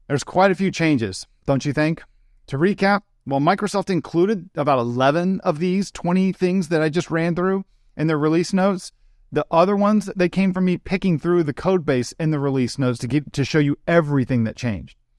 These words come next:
What do you think about the updates that I've covered in this SharePoint Framework release? Do you see them as a positive move, or are you disappointed by how small of a bump it was?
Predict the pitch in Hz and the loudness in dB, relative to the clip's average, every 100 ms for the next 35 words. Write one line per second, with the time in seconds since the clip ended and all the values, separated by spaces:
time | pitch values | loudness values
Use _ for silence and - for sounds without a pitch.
0 | _ _ _ 247 269 254 214 160 139 139 | _ _ _ 0 2 2 0 -2 0 0
1 | 160 147 127 139 123 139 131 - 139 127 | 2 0 2 -2 -2 -2 -4 0 0 0
2 | 127 127 127 - 131 131 117 135 127 113 | 0 0 0 0 -2 -2 -4 -2 -2 -2
3 | 123 117 95 - - _ _ _ _ 185 | -4 -4 -4 -10 -20 _ _ _ _ 0
4 | 247 - 247 240 160 123 - - 180 180 | 0 2 2 4 2 -2 -6 0 0 2
5 | 196 165 190 196 196 165 170 165 156 - | 0 0 0 2 0 -2 -2 0 0 0
6 | 160 214 170 240 226 - 196 190 165 147 | 0 0 0 -2 -2 -2 0 0 0 -2
7 | - 143 156 - 156 147 139 123 127 139 | -2 -4 -4 -4 -2 -2 -2 0 0 0
8 | 135 117 113 95 87 | -2 -2 -4 -6 -12